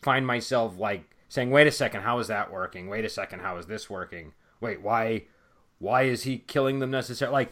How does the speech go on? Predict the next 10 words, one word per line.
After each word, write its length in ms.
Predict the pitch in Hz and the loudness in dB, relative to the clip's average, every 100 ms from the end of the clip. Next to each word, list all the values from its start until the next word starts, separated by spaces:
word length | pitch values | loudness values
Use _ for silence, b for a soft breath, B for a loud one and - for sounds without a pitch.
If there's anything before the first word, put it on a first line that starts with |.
| B B | B B
like, 140 | 147 156 | 6 6
I'm 100 | 147 | 6
sure 260 | 208 226 | 10 10
that 180 | 175 160 | 10 6
there 160 | 170 165 | 6 8
were, 380 | 151 143 117 - _ - - - _ _ _ _ - - | 10 8 6 0 _ -20 -20 -20 _ _ _ _ -6 4
I'm 140 | 170 | 4
sure 260 | 156 208 214 | 8 10 10
there 120 | 175 | 10
were 420 | 135 135 156 165 | 6 8 10 10